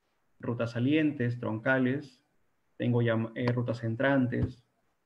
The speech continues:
entre otros, ¿no? Hasta el I V R, grupos de timbrado, condiciones de tiempo, ¿no? Etcétera, etcétera.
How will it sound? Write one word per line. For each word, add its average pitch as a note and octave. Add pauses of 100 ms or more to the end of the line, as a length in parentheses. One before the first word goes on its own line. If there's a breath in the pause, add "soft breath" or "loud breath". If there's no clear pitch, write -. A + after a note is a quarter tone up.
(260)
entre B2
otros, A2
¿no? B2 (280)
Hasta A#2
el A#2+
I C3+
V D3
R, C#3+ (480)
grupos C#3+
de A#2+
timbrado, B2
condiciones B2
de A#2+
tiempo, B2
¿no? B2
Etcétera, A#2+
etcétera. -